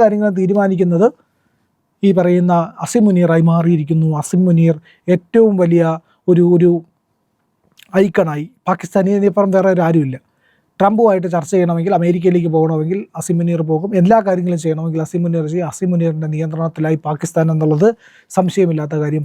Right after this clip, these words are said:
പാകിസ്ഥാനിൽ നിശബ്ദമായി, ആയുധരഹിതമായി ഒരു സൈനിക അട്ടിമറി നടന്നിരിക്കുന്നു. ഏറെ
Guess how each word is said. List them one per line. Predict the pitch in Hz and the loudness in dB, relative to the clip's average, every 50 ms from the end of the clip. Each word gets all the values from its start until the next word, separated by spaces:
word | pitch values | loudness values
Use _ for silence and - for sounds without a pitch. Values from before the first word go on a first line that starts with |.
| - 160 | -4 -4
പാകിസ്ഥാനിൽ | 160 - - - - - 165 151 151 156 151 151 - - - _ _ 185 | -6 -6 -8 -14 -8 -6 -4 -4 -2 -2 -2 -4 -6 -10 -18 _ _ -2
നിശബ്ദമായി, | 180 - - 233 190 180 185 170 160 151 151 151 156 151 151 - _ _ _ 160 170 | 0 2 2 0 0 0 -2 -2 -2 -4 -4 -4 -4 -4 -6 -8 _ _ _ 0 2
ആയുധരഹിതമായി | 202 233 240 214 170 185 180 170 - 156 160 151 151 151 156 151 151 160 160 | 2 2 2 0 0 0 -2 -2 -2 -2 -4 -4 -4 -4 -4 -4 -4 -4 -4
ഒരു | 147 151 - - | -4 -6 -8 -6
സൈനിക | - 165 170 185 196 214 208 180 170 151 | -2 0 0 2 2 0 0 0 -2 -4
അട്ടിമറി | 135 - - 175 170 156 151 143 139 | -4 -4 -2 -2 -2 -2 -4 -6 -8
നടന്നിരിക്കുന്നു. | 135 143 147 156 151 147 143 - 151 147 151 156 156 151 - _ _ _ _ _ _ - 160 165 | -10 -8 -8 -6 -6 -8 -6 -6 -6 -4 -2 -2 -4 -4 -6 _ _ _ _ _ _ 0 2 4
ഏറെ | 180 196 190 196 190 | 4 4 4 2 0